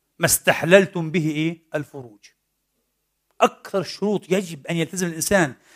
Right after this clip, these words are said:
بالوفاء بها هي، إيه؟ التي استحل بها ماذا؟ الفروج. يعني بالذات الشروط في النكاح تلتزم به. جميل؟ ووقعت واقعة جميلة أيام سيدنا عمر لما كان خليفة. ها. يقول الراوي: "كنت معه"،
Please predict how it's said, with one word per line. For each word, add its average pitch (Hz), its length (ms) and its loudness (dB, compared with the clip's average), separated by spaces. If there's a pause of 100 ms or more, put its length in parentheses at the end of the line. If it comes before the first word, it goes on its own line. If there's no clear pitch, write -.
(160)
بالوفاء 185 600 8
بها 170 500 4 (640)
هي، 170 160 6
إيه؟ 165 360 2 (260)
التي 165 300 6
استحل 170 420 4
بها 151 160 2
ماذا؟ 147 380 0 (460)
الفروج. 131 520 -2
يعني 127 200 0
بالذات 269 600 6
الشروط 254 360 0
في 233 100 0
النكاح 220 560 4 (680)
تلتزم 190 500 4
به. 160 220 4 (380)
جميل؟ 196 560 6 (600)
ووقعت 196 480 4
واقعة 196 280 8
جميلة 175 260 4
أيام 190 180 6
سيدنا 170 240 0
عمر 180 180 6
لما 175 140 4
كان 180 200 4
خليفة. 165 440 2 (640)
ها. - 80 -16 (480)
يقول 208 280 6
الراوي: 180 360 6
"كنت - 260 -2
معه"، 175 560 4